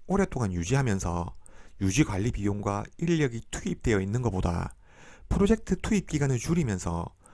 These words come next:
유효 인력과 자원을 최대한 효율적으로 움직이는 게 비용 구조에서도 좋을 겁니다. 또한 수익 인식 속도가 빨라졌다는 건 과거 대비 소프트웨어가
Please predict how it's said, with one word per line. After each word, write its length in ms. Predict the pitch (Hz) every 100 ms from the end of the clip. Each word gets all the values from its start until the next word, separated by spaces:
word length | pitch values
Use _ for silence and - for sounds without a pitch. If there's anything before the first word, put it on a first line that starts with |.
| - -
유효 300 | 95 95 151
인력과 440 | 165 151 - 120 117
자원을 480 | - 101 123 131 123
최대한 500 | - 135 151 175 170 - - - - -
효율적으로 500 | 247 233 - 131 117
움직이는 480 | 90 95 156 117 90
게 300 | 87 85 - - - -
비용 320 | - 101 139
구조에서도 500 | 151 101 123 107 92
좋을 220 | 85 82 85
겁니다. 460 | - 82 78 - - - - - - - - - - - -
또한 360 | 185 190 190 180
수익 460 | - - 240 208 - 165
인식 320 | 185 196 190
속도가 480 | - - 151 143 -
빨라졌다는 640 | 165 160 123 - 110 98
건 280 | 90 90 95 - - -
과거 280 | - 110 135
대비 260 | 127 123
소프트웨어가 880 | - - - - 131 117 110 104 107